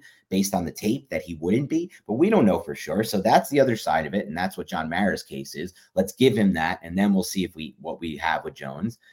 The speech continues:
Um, but the other point is, it's twofold. The other part is it's hard to get a quarterback. <laughs> This is the other part of it. Like,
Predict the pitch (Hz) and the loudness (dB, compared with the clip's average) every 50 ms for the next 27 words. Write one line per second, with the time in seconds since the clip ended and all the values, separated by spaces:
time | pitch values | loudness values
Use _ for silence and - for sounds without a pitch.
0 | _ _ _ - - 95 95 90 87 82 - _ _ _ _ _ - - 120 117 | _ _ _ -6 -2 0 0 0 0 -4 -8 _ _ _ _ _ 2 8 10 12
1 | 113 101 - _ _ - 110 117 143 180 190 208 190 202 - - 110 101 90 87 | 12 10 8 _ _ 0 6 10 10 12 12 10 8 8 0 -2 -2 0 0 0
2 | 87 87 104 104 104 196 - - 190 185 - - 78 78 90 117 160 190 202 - | 0 0 0 -2 -4 -6 -2 0 0 0 2 0 -4 -2 0 2 4 4 4 4
3 | 107 113 110 110 107 113 113 - - - - - 214 208 220 220 233 214 226 226 | 6 6 8 8 6 4 2 0 0 2 4 8 10 10 10 10 10 10 10 10
4 | 214 220 220 226 233 226 - - - - - - - 202 190 190 208 190 185 226 | 10 10 8 6 6 6 0 0 -2 -4 -10 -8 0 0 4 8 8 12 12 12
5 | 220 175 - 143 131 107 107 98 82 78 - - 110 101 - | 10 10 6 6 4 4 4 2 0 -4 0 2 2 2 2